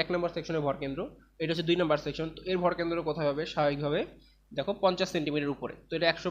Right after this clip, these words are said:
পঞ্চাশ, আমরা বলতে পারি কি এই বরাবর। তো এখন আমরা কি করব? সেন্ট্রোডাল অ্যাক্সিস অর্থাৎ সেন্টার বরাবর যে অক্ষটা, সেই অক্ষটা অঙ্কন করব, তারপর আমরা ম্যাথের পরবর্তী ধাপে প্রবেশ করব। দেখো আমাদের ভরকেন্দ্রগামী অক্ষ অর্থাৎ সেন্ট্রোডাল অ্যাক্সিস যেটা, সেটা আমাদের অঙ্কন করা শেষ। এখন আমরা এক্স অক্ষ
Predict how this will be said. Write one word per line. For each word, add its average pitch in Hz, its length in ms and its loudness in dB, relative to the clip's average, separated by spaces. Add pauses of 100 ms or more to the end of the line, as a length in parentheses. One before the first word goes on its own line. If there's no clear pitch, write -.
পঞ্চাশ, 151 300 -2
আমরা 139 180 -4
বলতে 147 180 -4
পারি 151 160 0
কি - 40 -8 (120)
এই 135 120 -2
বরাবর। 117 300 -12 (840)
তো 202 60 2 (160)
এখন 208 200 0
আমরা 208 200 0
কি 190 120 -4
করব? 175 160 2 (540)
সেন্ট্রোডাল 175 440 6
অ্যাক্সিস - 300 0
অর্থাৎ - 260 0
সেন্টার 156 280 2
বরাবর 151 240 6
যে 147 120 4
অক্ষটা, 147 360 -2
সেই 160 160 4
অক্ষটা 143 280 -2
অঙ্কন 131 240 -2
করব, 214 200 0
তারপর 143 240 4
আমরা 165 140 2 (140)
ম্যাথের 143 240 0
পরবর্তী 147 360 4
ধাপে 196 220 6
প্রবেশ 131 300 2
করব। 120 140 -4 (100)
দেখো 220 180 -6
আমাদের 190 240 4
ভরকেন্দ্রগামী 151 600 6
অক্ষ 135 120 -4 (120)
অর্থাৎ 139 260 -6
সেন্ট্রোডাল 170 380 0
অ্যাক্সিস 160 260 -4
যেটা, 170 200 -2
সেটা 131 160 -2
আমাদের 127 200 0
অঙ্কন 127 260 -2
করা 160 180 2
শেষ। 147 100 -2 (100)
এখন 143 180 -4
আমরা 160 140 2 (100)
এক্স 143 180 -6
অক্ষ 135 100 -10